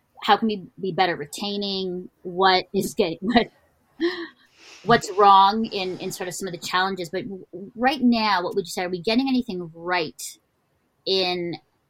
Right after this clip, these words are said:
church and in ministry where you're leading as far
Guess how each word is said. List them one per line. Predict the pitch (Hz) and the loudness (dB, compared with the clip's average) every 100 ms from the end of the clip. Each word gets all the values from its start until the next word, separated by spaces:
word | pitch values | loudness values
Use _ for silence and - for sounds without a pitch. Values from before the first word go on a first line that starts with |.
| _ | _
church | - - 214 208 - - - | -10 -2 0 0 -4 -12 -8
and | 185 | -4
in | 165 170 | -4 -4
ministry | 185 190 - 185 | -4 -6 -6 -8
where | 175 170 | -6 -6
you're | 170 190 214 | -4 -2 -2
leading | 208 175 165 160 156 156 _ _ _ | -2 -6 -4 -4 -4 -8 _ _ _
as | 170 165 - | -8 -8 -6
far | 180 170 | -2 -2